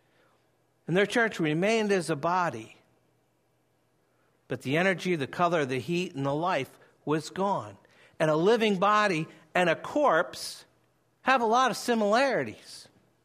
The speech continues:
But the important thing is what's different about them. And here's a church where the reputation is far from reality. They have a reputation for being alive, but they're dead.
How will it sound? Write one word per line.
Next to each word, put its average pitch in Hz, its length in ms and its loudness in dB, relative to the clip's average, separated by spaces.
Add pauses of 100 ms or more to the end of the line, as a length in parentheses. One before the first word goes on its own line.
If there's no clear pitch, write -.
(520)
But 233 180 0
the 233 140 0
important 208 420 2
thing 220 200 2
is 196 120 -2
what's 220 260 0
different 196 500 0
about 139 360 0
them. 104 240 -4 (1800)
And 190 80 0
here's 233 240 2
a 214 80 0
church 254 340 0
where 202 140 2
the 185 100 0
reputation 214 800 0
is 202 140 -2
far 220 260 2
from 220 260 -2
reality. 214 680 0 (480)
They 220 100 0
have 226 140 2
a 196 60 4
reputation 208 760 0
for 190 200 -4
being 190 320 0
alive, 220 520 2 (280)
but 220 180 2
they're 220 220 2
dead. 196 480 0